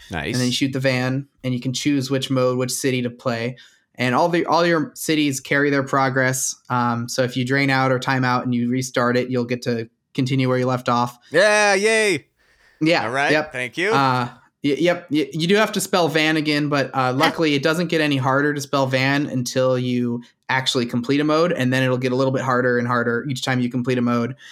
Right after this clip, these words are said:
Speaker 1: Okay.
Speaker 2: Um, and then also, before you start the mode, if you visit the, the mod shop, which are the drop targets in the middle,
Speaker 1: Yep.
Speaker 2: um, you hit those down, and then you bash the paddle target behind it. There's, like, a big target,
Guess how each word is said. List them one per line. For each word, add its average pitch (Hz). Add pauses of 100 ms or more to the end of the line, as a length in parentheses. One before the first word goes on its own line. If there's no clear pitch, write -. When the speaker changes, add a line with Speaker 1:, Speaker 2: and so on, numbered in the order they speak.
(140)
Speaker 1:
Okay. 101
Speaker 2:
Um, 123
and 143
then 147
also, 151
before 151
you 156
start 185
the 180
mode, 127
if 127
you 127
visit 139
the, 123
the 127
mod 139
shop, -
which 127
are 123
the 117
drop 127
targets 160
in 160
the 156
middle, 175 (180)
Speaker 1:
Yep. 101 (300)
Speaker 2:
um, 131
you 131
hit 160
those 175
down, 151
and 135
then 139
you 131
bash 143
the 131
paddle 156
target 131
behind 156
it. -
There's, 120
like, 123
a 120
big 151
target, 139